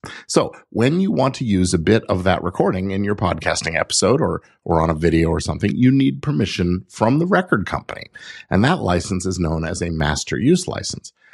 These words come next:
But because you're also going to be streaming the podcast episode on most services,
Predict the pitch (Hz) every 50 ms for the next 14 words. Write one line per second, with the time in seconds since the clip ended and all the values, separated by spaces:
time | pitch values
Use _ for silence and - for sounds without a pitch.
0 | - - - _ _ - 104 - - 120 113 - 196 214 226 - 175 113 92 123
1 | 127 135 - - 135 117 107 104 101 95 85 82 85 - - - - 190 240 294
2 | 302 311 - 95 85 85 - 76 - 80 82 80 80 78 82 78 76 - - -
3 | 76 - - - 80 82 82 82 80 82 82 82 104 135 - - - - - -
4 | - - - - - 147 -